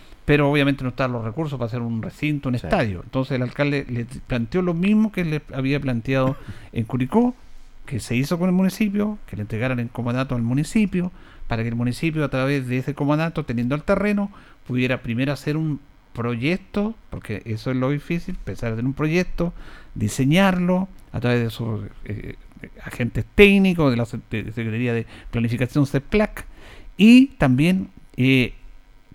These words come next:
Speaker 1: conseguir un estadio propio, pero tenían que entregarle el terreno en comodato para el municipio.
Speaker 2: Exactamente.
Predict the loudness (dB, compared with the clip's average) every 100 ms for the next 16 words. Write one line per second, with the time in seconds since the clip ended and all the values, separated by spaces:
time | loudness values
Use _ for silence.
0 | -4 2 2 2 2 4 2 2 0 2
1 | 2 0 0 4 4 4 2 4 2 2
2 | 2 2 0 0 0 0 -2 -2 0 -2
3 | -4 -10 -2 -2 2 0 2 2 2 2
4 | 2 0 4 4 4 -2 -10